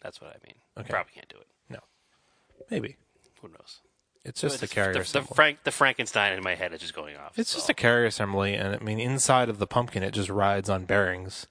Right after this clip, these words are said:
Speaker 1: That's what I mean, yeah.
Speaker 2: So if it can sit, if it sits and rides on bearings inside of the other axle, it might work.
Speaker 1: Yeah, we can try to look, we'll look into it.
Speaker 2: It's the, the difficulty is just making sure it's shimmed right. And
Speaker 1: Mm-hmm.
Speaker 2: so.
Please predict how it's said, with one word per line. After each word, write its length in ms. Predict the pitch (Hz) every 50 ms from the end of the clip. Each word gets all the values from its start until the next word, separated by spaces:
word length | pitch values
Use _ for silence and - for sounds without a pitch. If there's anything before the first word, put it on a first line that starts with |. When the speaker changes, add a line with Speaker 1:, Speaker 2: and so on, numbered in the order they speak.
| _
Speaker 1:
That's 220 | - 117 98 - -
what 80 | 101
I 80 | 92 87
mean, 260 | 92 92 82 76 - 87
yeah. 80 | 87
Speaker 2:
So 180 | 82 - 117 110
if 60 | 107
it 80 | 117 113
can 180 | - 117 104 95
sit, 440 | - - - - - 139 - - - _ -
if 80 | 110
it 100 | 120 110
sits 240 | - - 147 135 -
and 80 | 127 120
rides 240 | 117 117 110 104 110
on 140 | 107 101
bearings 360 | 101 110 110 107 104 101 98 104
inside 440 | - 107 104 104 110 104 104 101
of 160 | 98 92 95 95
the 160 | 95 95 -
other 180 | 113 107 101
axle, 380 | 98 98 98 - - 110 107 135
it 160 | 165 170 165
might 240 | 151 147 143 135 -
work. 300 | - - - - - - _ _ _ _ _ -
Speaker 1:
Yeah, 180 | 104 82 78 - - _
we 80 | 117 107
can 60 | -
try 160 | - 87 85
to 40 | 82
look, 100 | 82 73 -
we'll 140 | 98 123 151
look 180 | 151 147 - 98
into 180 | 85 76 71
it. 100 | 64 - - -
Speaker 2:
It's 200 | - 120 - -
the, 260 | - 123 113 113 - _ _ _
the 140 | - 113 110
difficulty 500 | 107 131 120 - - 120 113 107 - 107
is 100 | 101 98
just 220 | 104 107 95 - 113
making 200 | 101 92 95 95
sure 140 | - 98
it's 120 | 98 - -
shimmed 280 | - - 101 95 90
right. 220 | 104 95 95 98 - _
And 200 | - 98 95 101
Speaker 1:
Mm-hmm. 180 | - 127 135 185 202 - _ _ _ _ _ _ _ _ _ _ - -
Speaker 2:
so. 180 | - 127 123